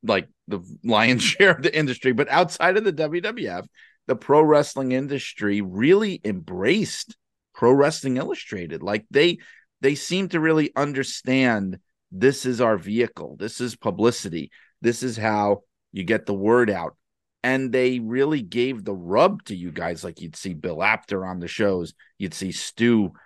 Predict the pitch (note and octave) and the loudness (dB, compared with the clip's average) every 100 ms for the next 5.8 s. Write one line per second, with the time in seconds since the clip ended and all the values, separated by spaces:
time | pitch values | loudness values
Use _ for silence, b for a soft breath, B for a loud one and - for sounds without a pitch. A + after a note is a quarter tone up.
0 | b G2+ G2 F#2+ F#2 F#2+ F#2+ F2+ F2+ D#2+ | b -4 -4 -2 0 2 2 -2 -6 -8
1 | G2 G#2 F#2+ F#2 F2+ E2+ - - G2+ F2 | -4 -2 0 0 -2 -8 -6 -2 0 0
2 | E2+ b b - A2+ G#2 - C3+ B2+ A#2 | -6 b b -2 -2 -2 -2 2 4 2
3 | - b - B2 D3 C3 B2 A#2+ - C#3+ | -4 b -6 2 4 6 6 4 2 2
4 | C#3+ C3 C3 C3 E3 E3 A#2 B2+ D#3+ - | 2 2 0 2 0 0 -6 -4 -4 -2
5 | B2+ A#2+ A#2+ A2+ A2 G#2+ G2+ | -4 -2 -4 -6 -4 -4 -4